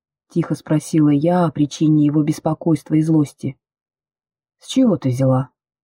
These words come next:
Его лицо тут же разгладилось, принимая беззаботное выражение. "И все же, что стряслось?" — тихо проговорила я. "Не обманывай меня, пожалуйста". Мужчина вздохнул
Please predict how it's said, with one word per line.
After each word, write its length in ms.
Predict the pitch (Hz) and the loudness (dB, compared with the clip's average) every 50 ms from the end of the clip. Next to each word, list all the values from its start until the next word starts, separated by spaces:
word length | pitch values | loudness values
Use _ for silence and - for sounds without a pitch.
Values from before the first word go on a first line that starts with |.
| _ _ _ | _ _ _
Его 240 | - 170 156 165 165 | -8 -4 -2 0 0
лицо 300 | 160 170 165 - - 226 | 0 0 -2 0 -2 -2
тут 240 | 220 - 185 180 156 | 0 0 -2 -2 0
же 80 | - 175 | 0 0
разгладилось, 760 | 170 175 175 - - 214 202 196 160 - 147 139 135 131 - | 0 0 -2 0 0 2 2 2 2 0 0 -2 -2 -4 -6
принимая 480 | - 156 156 156 151 151 151 151 151 147 | -4 0 2 2 2 2 2 2 2 2
беззаботное 720 | 147 160 156 151 156 175 175 170 160 147 - - 147 147 | 2 0 0 0 0 -2 0 0 0 0 0 0 0 0
выражение. 640 | 147 156 160 165 160 - 156 143 139 139 143 147 - _ _ _ _ _ _ _ _ _ _ _ _ _ _ _ _ _ _ _ _ _ _ _ _ _ _ | 0 0 0 0 0 0 0 0 0 -2 -4 -8 -12 _ _ _ _ _ _ _ _ _ _ _ _ _ _ _ _ _ _ _ _ _ _ _ _ _ _
"И 140 | - 208 202 | -2 -2 -2
все 300 | - - - 240 202 175 | -2 -2 -2 0 0 0
же, 180 | - 180 - _ _ _ _ _ | -4 -8 -12 _ _ _ _ _
что 260 | _ - - - 240 214 | _ -20 -6 -2 -2 -2
стряслось?" — 600 | - - 220 220 - - 190 180 175 - - _ _ _ _ _ _ _ _ _ _ _ _ _ _ _ _ | -2 -2 -2 -2 0 0 -2 -2 -2 -4 -10 _ _ _ _ _ _ _ _ _ _ _ _ _ _ _ _
тихо 260 | _ - 156 - - | _ -4 -4 -2 -4
проговорила 560 | 139 - 147 147 151 147 147 143 143 147 143 139 | -4 -4 -2 -2 0 0 0 0 2 2 2 2
я. 240 | 135 135 135 147 - _ _ _ _ _ _ _ _ _ _ _ _ _ _ _ _ _ | 2 0 0 -4 -8 _ _ _ _ _ _ _ _ _ _ _ _ _ _ _ _ _
"Не 180 | 220 208 208 202 | 2 4 4 4
обманывай 580 | 202 202 202 220 226 220 185 175 175 165 170 | 4 4 4 4 4 4 2 2 2 2 2
меня, 260 | 165 165 165 165 165 | 2 2 2 0 0
пожалуйста". 600 | - - 165 165 - 175 156 160 - - - - - _ _ _ _ _ _ _ _ _ _ _ _ _ _ _ _ _ _ - | -2 -2 -4 -4 -4 -8 -8 -10 -14 -18 -20 -20 -20 _ _ _ _ _ _ _ _ _ _ _ _ _ _ _ _ _ _ -2
Мужчина 480 | 165 165 160 151 - - 175 160 156 | 0 0 0 0 0 0 2 2 2
вздохнул 760 | 151 147 151 151 151 151 - - 180 175 180 180 190 185 | 0 0 -2 -2 -2 -2 0 0 2 2 4 2 2 0